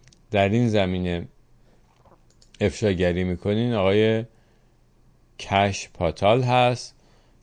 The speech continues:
که، اه، صحبت می‌کنه راجع به این که خب این اسناد، یه بخشی از این اسناد در حقیقت اعترافات،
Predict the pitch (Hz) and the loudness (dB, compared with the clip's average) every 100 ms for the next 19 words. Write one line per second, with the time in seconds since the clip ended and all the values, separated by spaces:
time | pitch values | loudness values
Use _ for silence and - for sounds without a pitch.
0 | _ 101 92 90 90 92 92 87 82 - | _ -2 2 2 0 0 0 0 -2 -4
1 | 95 80 120 131 123 - 113 110 98 87 | -4 2 0 0 -4 -4 -2 -2 -2 -4
2 | 95 101 101 98 104 101 104 - _ _ | -4 -6 -6 -4 -2 -2 -6 -12 _ _
3 | - 92 - 107 107 92 95 87 - 104 | -8 -8 -6 -6 -6 -6 -6 -6 -6 -2
4 | 117 127 135 _ _ - 113 113 127 135 | 0 0 -4 _ _ -2 0 4 4 2
5 | - 135 98 90 90 87 87 - 120 113 | 0 2 2 0 -4 -4 -4 -4 -4 0
6 | 98 90 90 87 113 - 98 98 87 98 | 0 2 -2 0 -2 -2 -4 -4 -4 -2
7 | 92 90 - 110 117 - | 0 -2 -2 -2 -2 0